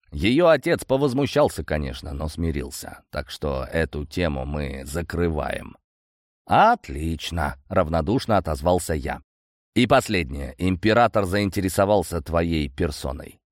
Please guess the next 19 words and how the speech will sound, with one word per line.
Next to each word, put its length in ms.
Тут 260
и 100
твой 300
выигрыш 540
турнира 500
в 100
покер 420
сказался, 800
и 280
нападение 800
на 160
тебя, 520
и 140
то, 200
что 220
ты 240
из 160
рода 320
Гончаровых. 880